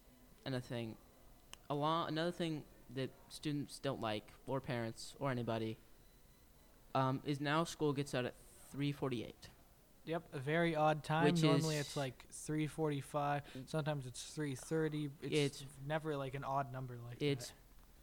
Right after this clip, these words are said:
Speaker 1: I'd, it's, it's dumbfounding. It's dumb and founding. Um, why they would think we could get out three forty-eight. 'Cause the normal world,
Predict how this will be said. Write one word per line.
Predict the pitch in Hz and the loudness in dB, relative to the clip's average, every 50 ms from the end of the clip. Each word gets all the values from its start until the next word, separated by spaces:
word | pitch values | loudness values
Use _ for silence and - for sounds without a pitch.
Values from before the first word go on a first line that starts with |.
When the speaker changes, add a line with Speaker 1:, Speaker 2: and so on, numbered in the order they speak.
| - - - - - - - - - - - - - - - - - - - - - 143 | -20 -20 -18 -18 -18 -18 -20 -20 -20 -20 -20 -20 -20 -20 -20 -20 -20 -20 -10 -2 2 2
Speaker 1:
I'd, | 147 147 143 - - - - - | 2 2 0 -6 -18 -18 -10 -4
it's, | 131 147 139 - - - - - - - | -2 -2 -2 -4 -8 -14 -16 -12 -4 -4
it's | 151 143 - - - - - 135 123 - | -4 -4 -4 -10 -16 -14 -12 -12 -8 0
dumbfounding. | - 127 139 165 170 - 143 110 85 95 110 98 95 - - - - - - - - - - - - - | 2 2 2 2 2 0 -2 -2 -2 -4 -6 -6 -8 -10 -12 -14 -16 -20 -20 -20 -20 -20 -20 -20 -14 -8
It's | - 143 - | -8 -4 0
dumb | - 139 131 135 135 - | 0 0 0 0 -4 -4
and | - 135 135 143 | -4 -4 -4 -4
founding. | 139 - 131 139 143 135 - - - - - - - - - - - - - - - - | -2 -2 -2 -2 -2 -4 -4 -8 -10 -14 -16 -20 -20 -20 -20 -20 -20 -20 -20 -20 -14 -6
Um, | - 131 131 131 135 - - - - - - 135 | -4 -2 0 0 -2 -4 -6 -12 -20 -16 -14 -6
why | 127 123 143 147 151 151 156 | 0 4 4 6 6 4 2
they | 143 147 147 | 2 2 2
would | 147 139 | 0 0
think | - - 139 135 - | -2 -2 -4 -4 -2
we | 139 139 131 | -4 -4 -6
could | - - 147 131 127 123 131 135 - - - - - - - - | -6 -4 -4 -2 -2 -2 -4 -8 -14 -16 -20 -20 -20 -20 -16 -8
get | - 147 127 | -4 -4 -4
out | - | -2
three | - 135 | -4 -6
forty-eight. | 127 - 123 117 113 131 - - | -4 -2 -4 -4 -4 -4 -6 -6
'Cause | - 147 139 - - - - - - - | -6 -6 -6 -6 -10 -20 -20 -20 -16 -8
the | - 170 | -6 -2
normal | 170 170 170 190 202 202 190 180 - - - | 0 2 2 2 4 4 2 2 0 -4 -8
world, | 151 147 143 143 143 147 151 160 151 160 | -4 0 4 4 6 6 4 4 0 -2